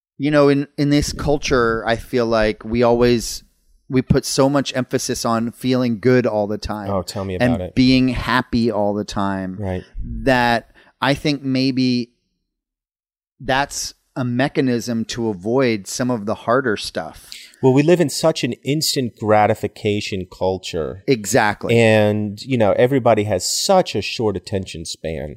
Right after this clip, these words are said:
Speaker 1: Mm-hmm.
Speaker 2: Um, you know, if you go out to eat now, you'll see half the people are looking at their phones instead of looking at each other.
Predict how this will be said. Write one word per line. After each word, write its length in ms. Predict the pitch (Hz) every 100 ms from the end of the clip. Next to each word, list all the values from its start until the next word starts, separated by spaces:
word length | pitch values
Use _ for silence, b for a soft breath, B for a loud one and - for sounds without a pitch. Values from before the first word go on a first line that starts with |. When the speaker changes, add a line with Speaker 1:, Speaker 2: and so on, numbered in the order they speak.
| -
Speaker 1:
Mm-hmm. 840 | 131 135 123 135 135 135 139 135
Speaker 2:
Um, 520 | 113 110 104 101 101
you 120 | 120 131
know, 100 | 120
if 120 | -
you 60 | 113
go 200 | 135 131
out 140 | -
to 180 | 120 131
eat 180 | 131 -
now, 100 | 104
you'll 200 | 101 107
see 400 | - 120 110 b b _
half 240 | 135 139
the 80 | 127
people 320 | - 120 120
are 40 | 117
looking 280 | 117 135 120
at 100 | 117
their 100 | 113
phones 560 | - 135 175 123 87
instead 300 | 101 104 113
of 100 | 104
looking 240 | 117 127 113
at 100 | 117
each 160 | 120 147
other. 300 | 262 67